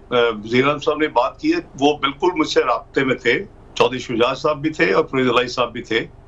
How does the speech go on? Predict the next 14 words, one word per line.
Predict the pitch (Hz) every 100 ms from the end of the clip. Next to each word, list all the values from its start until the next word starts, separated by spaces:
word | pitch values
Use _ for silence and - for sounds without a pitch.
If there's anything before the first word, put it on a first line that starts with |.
| - - - - -
और | 139 156 147
जब | 143 165
उन्होंने | 160 151 147 135 151
पब्लिकली | - 135 135 147 139 143
ये | 143
अनाउंस | 131 117 139 139
किया | 127 131
कि | 139 139
हम, | 117 131 131 131 - - -
अ, |
अ, | 117 113 110 104 - 113 104
मुत्तहिदा | 113 - 117 139
अपोजिशन | 127 127 113 131 160
जो, | 139 127 120 113